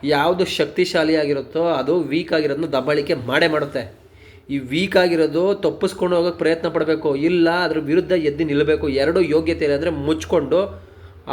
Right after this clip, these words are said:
ಅದ ಶಕ್ತಿಶಾಲಿಯಾಗಿರೋದು ಏನು ಹೇಳ್ತೋ ಅದನ್ನ ಕೇಳ್ಕೊಂಡು ಅದ್ರ ಜೀವನ ಉಳಿಸ್ಕೊಂಡು ಚೆನ್ನಾಗಿರ್ಬೇಕು. ಇವತ್ತು ಅದನ್ನೇ ತಾನೇ ನಾವು ಮಾಡ್ತಿರೋದು. ನಮ್ಮ ಆಫೀಸಲ್ಲಿ ನಮ್ಗೆ ತಿಂಗಳು ಸಂಬಳ ಕೊಡ್ತಾರೆ.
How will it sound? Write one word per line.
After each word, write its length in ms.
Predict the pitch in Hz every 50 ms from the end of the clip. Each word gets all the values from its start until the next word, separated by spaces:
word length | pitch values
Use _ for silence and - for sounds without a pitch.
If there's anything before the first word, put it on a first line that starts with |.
| 135
ಅದ 100 | 135 139 139 135 135 135 131 131 127 123 117 104 104 - - -
ಶಕ್ತಿಶಾಲಿಯಾಗಿರೋದು 800 | - 165 156 - 196 190 190 175 170 175 170 165 160 160 139 151
ಏನು 140 | 165 160
ಹೇಳ್ತೋ 180 | 156 156 156 175
ಅದನ್ನ 160 | 147 147 147
ಕೇಳ್ಕೊಂಡು 840 | 143 - 175 185 185 170 175 151 143 143 151 185 214 214 - - - - - - -
ಅದ್ರ 160 | 127 135 170 175
ಜೀವನ 300 | 160 147 170 165 175 175
ಉಳಿಸ್ಕೊಂಡು 500 | 160 151 156 165 156 - 151 143 196 -
ಚೆನ್ನಾಗಿರ್ಬೇಕು. 680 | - 156 147 160 156 147 139 139 143 143 143 - - - - - - - - - - - - - - -
ಇವತ್ತು 220 | 151 175 180 165
ಅದನ್ನೇ 200 | 156 170 202 220
ತಾನೇ 140 | 220 240 247
ನಾವು 140 | 240 226 196
ಮಾಡ್ತಿರೋದು. 680 | 180 180 180 185 170 151 123 123 113 - - - - - - - -
ನಮ್ಮ 160 | 143 147 151
ಆಫೀಸಲ್ಲಿ 380 | 160 175 185 240 - 220 214 214
ನಮ್ಗೆ 140 | 190 175 -
ತಿಂಗಳು 200 | 185 180 208 208
ಸಂಬಳ 200 | 208 175 190 208
ಕೊಡ್ತಾರೆ. 640 | - 180 151 151 147 135 135 135 - - - -